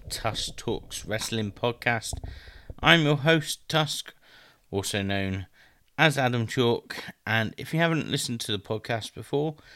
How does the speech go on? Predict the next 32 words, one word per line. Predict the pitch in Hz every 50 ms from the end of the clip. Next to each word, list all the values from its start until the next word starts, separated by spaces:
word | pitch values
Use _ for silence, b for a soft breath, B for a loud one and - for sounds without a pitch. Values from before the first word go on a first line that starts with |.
| B B B B B B
what | 120 113 78
we | 67 95
do | 87 - 107 101 95 90
on | 90 92 82
here | 80 104 104 98 95 95 90 -
is | - 87 95 92 87 -
give | - 110 101 92
our | 98 98 98 95 95 - - -
honest | 135 147 151 - - -
opinions | - - - - - 143 151 151 151 151 151 151 143 143 156
on | - - 98 101
the | 95 87
things | - - 101 98 98 95 92 - -
we | 85 90 92 95
like | 107 117 123 117 - - - B B B B B B B B B
or | - 95 95 - _ -
dislike | 151 156 151 - - 165 156 - - -
from | - - 113 110 110
all | 113 107 101
the | 104
going-ons | 101 - 107 110 110 107 110 110 113 113 110 110 107 98 - - -
in | - 113 123 131 135 135 131 -
professional | - 110 107 - 135 123 113 - 117 113 113
wrestling, | 107 120 - - - - - - 80 B B B B B B B B B B
from | - 143 160
shows | 156 - 202 190 185 165 165
like | 160 143 - -
W | - 147 135 123
W | 123 120 117 120 120
E | 117 113 110
Raw, | 101 104 117 123 123 120 117 113 104
SmackDown, | - - - 104 107 98 - - 120 117 113 104 101